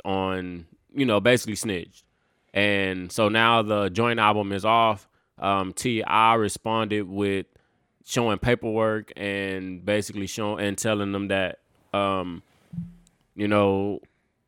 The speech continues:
you coulda, you coulda came to me instead of going to sit down with, with Vlad. And just a lot of other things that happened. Um,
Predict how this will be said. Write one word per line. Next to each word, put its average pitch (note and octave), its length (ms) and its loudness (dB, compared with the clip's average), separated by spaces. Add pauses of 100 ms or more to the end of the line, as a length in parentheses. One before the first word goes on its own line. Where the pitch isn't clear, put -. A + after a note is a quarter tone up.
(360)
you C3+ 200 10
coulda, A#2+ 500 6
you C3+ 80 2
coulda C3+ 200 6
came C3+ 280 4
to A2 60 2
me B2 240 4
instead A2 280 2
of G2+ 80 0
going G#2+ 240 0
to G2+ 60 -2
sit A2 220 -2
down G2+ 640 -2
with, G2 340 -2
with F#2 220 -2
Vlad. G2+ 460 2 (840)
And G#2 680 -2 (800)
just E3+ 180 2
a E3 40 2
lot C#3+ 180 8
of A#2+ 80 6
other A2+ 180 2
things G#2 320 -2
that F#2+ 160 0
happened. F#2 480 -2
Um, F#2 480 -6